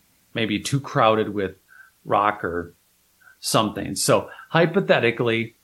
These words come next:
outside of it being a collapsed cave entrance, based on the only descriptions we have of where the Kincaid Cave is, we were not able to locate it. And it was four days of work, but that's, that's the, I still think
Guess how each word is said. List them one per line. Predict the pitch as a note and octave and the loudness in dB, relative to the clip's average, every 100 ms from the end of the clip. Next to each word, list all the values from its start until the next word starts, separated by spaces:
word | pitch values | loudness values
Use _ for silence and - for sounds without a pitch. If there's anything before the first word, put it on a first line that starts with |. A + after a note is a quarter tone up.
| _ | _
outside | - C#3 D#3 - - C3+ D3 D3+ | 0 0 0 -2 0 2 2 2
of | C3+ | 0
it | B2+ B2+ | -2 -4
being | B2 A2+ | -6 -6
a | |
collapsed | - B2+ A#2 A#2 A#2+ - - | -6 -2 0 2 0 -6 -6
cave | C3+ A#2+ G#2+ | -2 0 0
entrance, | G#2 F#2 G#2+ G2 F#2+ - - _ - - - _ _ | 0 -2 -2 -2 -4 -6 -8 _ -20 -20 -20 _ _
based | D3 C#3 - | 4 4 2
on | C#3 B2 | 0 0
the | A2+ | -2
only | - C3 B2+ | 0 0 0
descriptions | A#2 A2+ C#3 B2+ B2+ A2+ | 0 -2 -4 -4 -6 -6
we | A#2 | -2
have | G#2+ G2+ | 0 -2
of | G#2 | -2
where | G#2+ | -4
the | G#2+ | -2
Kincaid | G2+ F#2+ G2+ F#2+ | -4 -6 -6 -6
Cave | G#2+ F#2+ F#2+ | -4 -4 -2
is, | F#2+ F#2 - - - - | -2 -2 -6 -18 -16 -6
we | A#2 | -2
were | A#2 | 0
not | A2 G#2 | 0 0
able | G2+ F#2 | -2 -4
to | |
locate | F#2+ F#2+ F#2+ A2 G2 | -4 -4 -4 -4 -2
it. | G2 F#2 - _ _ _ _ _ - | -2 -4 -12 _ _ _ _ _ -4
And | A2 G#2 G2+ | 0 2 2
it | A2 | 0
was | A2+ A2 | -2 -4
four | C3+ A#2+ | -2 0
days | A2+ A2 | 0 -2
of | G2+ | -4
work, | G2+ G2 F2+ E2+ - | -2 -2 -4 -10 -8
but | G#2 | -2
that's, | A#2 A2+ - - _ _ _ _ | 0 0 -2 -14 _ _ _ _
that's | C3+ C3+ - | 0 0 -2
the, | - A2 F#2 - _ _ _ _ | -2 0 -2 -8 _ _ _ _
I | - E3+ | -2 0
still | D#3+ - A#3+ F3+ | 0 2 2 2
think | F#3+ D3 | 2 0